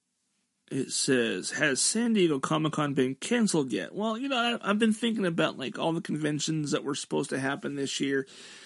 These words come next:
some of which have already said, um, we're postponing till later in the year or, like, late summer. Um, I think that most of them, if not all of them at this point, are gonna,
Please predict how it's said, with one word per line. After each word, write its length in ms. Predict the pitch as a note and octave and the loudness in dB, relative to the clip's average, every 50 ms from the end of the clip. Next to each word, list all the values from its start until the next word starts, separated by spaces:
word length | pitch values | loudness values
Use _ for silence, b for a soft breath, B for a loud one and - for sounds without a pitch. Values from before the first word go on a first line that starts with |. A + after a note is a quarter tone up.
| B B | B B
some 340 | - - - - G3 G3 G3 | 2 4 6 8 8 8 6
of 180 | G3 F#3 F3 F3 | 4 2 4 4
which 240 | F3+ F3 - - | 2 4 2 2
have 360 | - D#3+ D#3 D#3 D3 D3+ D#3 - _ - | 2 2 2 2 2 0 -6 -10 _ 2
already 380 | E3 D3+ D3+ D#3 D#3 D3+ D3 D3 | 4 4 4 4 4 4 2 2
said, 500 | - - - D3 D3 C#3+ C#3+ C#3+ - - _ _ _ B B B B B B B B B - | 2 0 2 4 4 4 2 2 -2 -6 _ _ _ B B B B B B B B B -4
um, 420 | - C3 C3 B2 A#2+ A#2+ A2+ - - _ - | 0 2 2 4 4 2 2 0 -4 _ -4
we're 380 | C3+ C3+ C3+ B2+ B2+ B2 B2 A2 | 0 2 4 4 6 4 4 2
postponing 640 | - - D#3 D#3+ D3+ - - - D3 D3 D3 D3 | 0 0 0 0 0 0 -2 -2 -2 0 -2 0
till 240 | - - D3 C3 C3 | 0 2 2 4 4
later 300 | B2+ B2+ B2+ C3+ D3+ D3 | 6 6 6 6 6 4
in 80 | C#3 | 4
the 100 | C3+ C3+ | 4 2
year 440 | C3 C3 C3+ C#3 D3 D#3+ F3 F3 F3 - _ _ _ _ _ _ _ _ - | 0 0 0 2 2 2 2 2 0 -4 _ _ _ _ _ _ _ _ 2
or, 200 | C3+ B2+ B2 A#2+ | 4 4 4 4
like, 220 | A#2+ A2+ A#2 A2+ G#2+ - _ _ _ _ | 2 0 -2 -4 -6 -10 _ _ _ _
late 280 | - C#3+ B2+ B2+ - - | 2 2 2 2 2 -2
summer. 520 | - - - C#3 C#3+ D#3+ E3+ F3+ F3+ F3+ - _ _ b b b b b b b b b b b b b b b _ | -2 0 0 0 2 2 2 2 0 -2 -6 _ _ b b b b b b b b b b b b b b b _
Um, 500 | - C3 B2+ B2 B2 A#2+ B2+ B2+ - - - _ _ _ _ _ _ _ _ _ _ _ - - | 0 0 2 2 2 0 0 -2 -6 -8 -10 _ _ _ _ _ _ _ _ _ _ _ -10 -4
I 120 | C#3+ D#3 | -2 -2
think 460 | C3+ - - F#3 G3 G3+ F#3+ F#3 - | -2 -2 -2 0 0 0 -2 -2 -2
that 280 | - D3+ C3 B2 - - _ _ _ | 2 2 2 2 0 -4 _ _ _
most 320 | D3 C#3+ C#3 C3+ - - | -2 -2 0 0 -2 -2
of 80 | C3 A#2+ | -4 -2
them, 240 | C3+ B2+ B2 B2 B2 | -2 -2 -2 -2 -4
if 320 | B2 B2 - - - - _ _ _ _ _ _ _ - | -4 -6 -6 -10 -14 -16 _ _ _ _ _ _ _ -4
not 200 | F3+ D3+ C3 - - | -2 -2 -2 -2 -4
all 200 | - C#3 C#3 C#3 | -4 -2 0 0
of 100 | B2+ B2+ | 0 0
them 200 | B2 A#2+ A#2+ A2 | -2 -4 -4 -4
at 140 | B2 B2 | -6 -4
this 180 | - C3+ B2 - | -4 -4 -4 -4
point, 320 | - - C3 C3+ C3 B2+ | -6 -8 -6 -6 -4 -4
are 80 | B2+ B2+ | -6 -6
gonna, 220 | B2 B2+ B2+ B2 | -6 -6 -8 -8